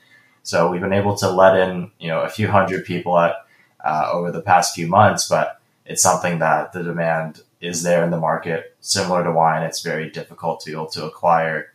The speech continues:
really high-end quality whiskey. Um, it ages as well, right? A,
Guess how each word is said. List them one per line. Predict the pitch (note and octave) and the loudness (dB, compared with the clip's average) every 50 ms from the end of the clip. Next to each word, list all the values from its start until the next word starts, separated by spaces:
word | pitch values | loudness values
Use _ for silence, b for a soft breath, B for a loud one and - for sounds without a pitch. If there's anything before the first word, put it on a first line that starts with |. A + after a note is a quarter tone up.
| _ _ _ _ _ _ _ | _ _ _ _ _ _ _
really | - E2 D#2+ D#2 D#2 | -14 -12 -10 -10 -10
high-end | D#2 - - F2+ E2+ E2 E2 E2 E2 D#2+ D#2+ D#2+ D#2+ - - | -10 -8 -2 0 2 2 2 0 0 -2 -4 -6 -6 -10 -12
quality | - - F2 D#2+ D#2+ D#2+ D#2+ E2+ D#2+ | -2 2 2 4 4 2 0 -2 -6
whiskey. | D#2 E2 E2 - - - F#2+ G2 G#2 G#2+ - _ _ _ _ _ _ _ - | -4 -2 -2 -2 -2 -2 -4 -6 -6 -6 -10 _ _ _ _ _ _ _ -6
Um, | D#2 D#2 D2+ C#2+ C#2+ C#2+ C#2+ C#2+ C#2+ _ _ - | -4 -2 -2 -2 -4 -8 -12 -16 -20 _ _ -10
it | E2+ E2+ | -8 -4
ages | F2+ F#2 F#2 F2 F#2+ F2+ E2 - | -2 -2 -2 -2 -2 -2 -2 -4
as | E2+ - - | -4 -2 2
well, | - - - A2 G2+ D#2+ | 4 6 6 6 6 4
right? | D#2+ D#2+ D#2+ - | 2 2 0 -2
A, | D2+ - - - | -4 -8 -8 -12